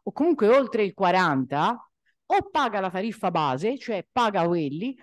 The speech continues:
o se no ottiene anche la premialità, come abbiamo visto in questo caso, perché lui ha degli svuotamenti in eccesso perché l'ha svuotati il doppio entrambi i contenitori piccolini.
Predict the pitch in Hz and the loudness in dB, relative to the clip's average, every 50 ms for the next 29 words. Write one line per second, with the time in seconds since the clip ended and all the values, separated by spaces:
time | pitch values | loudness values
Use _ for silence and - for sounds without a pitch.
0 | - - - - - 330 359 370 - 403 403 381 370 370 381 392 381 - 320 302 | -20 -20 -14 -6 -2 -2 -2 -2 -2 -4 -2 0 2 2 2 0 -2 -2 -2 0
1 | 320 339 330 285 294 302 294 339 320 320 302 311 311 302 302 302 311 277 - 147 | 0 2 2 2 2 0 0 0 -2 -2 -2 -2 -4 -2 -2 -2 -2 -4 -4 -6
2 | 127 - - _ _ _ _ _ _ _ - - 381 349 277 262 247 240 320 349 | -6 -6 -12 _ _ _ _ _ _ _ 0 2 4 6 6 4 4 4 4 2
3 | 370 330 311 339 330 - 370 370 349 277 262 262 - - 285 240 220 170 143 139 | 2 2 2 0 -2 -2 -4 -2 -2 0 0 -2 0 -2 -2 0 0 2 0 0
4 | 139 143 143 143 - _ _ _ _ _ _ - 240 233 - 349 339 370 349 285 | -2 -4 -10 -12 -12 _ _ _ _ _ _ -4 -2 0 2 2 4 4 6 6
5 | 247 226 220 196 208 220 220 262 233 240 294 285 311 302 277 240 202 175 - 214 | 6 4 4 2 2 2 2 0 0 0 -2 0 2 2 2 2 0 0 -2 -2
6 | 214 262 285 294 - - 330 330 330 339 - 262 233 262 - - 302 311 320 311 | -2 -2 -2 -2 -2 -2 -2 -2 -2 -2 -4 -4 -4 -4 -4 -4 -4 -2 -2 -2
7 | 285 359 339 262 254 208 190 190 - 226 220 220 202 202 330 359 370 - - - | -2 -4 -2 0 0 0 0 -2 -2 -4 -4 -4 -2 0 0 0 0 -2 -4 -6
8 | 320 - _ - 311 339 294 277 294 - 339 339 302 262 226 202 220 190 196 180 | -6 -4 _ 0 2 4 4 2 2 2 2 2 4 2 2 2 2 2 0 0
9 | 196 190 175 160 143 175 170 156 135 156 139 - - 151 135 131 127 123 123 147 | -2 -4 -8 -10 -12 -14 -14 -14 -14 -16 -16 -12 -12 -10 -8 -8 -8 -8 -8 -10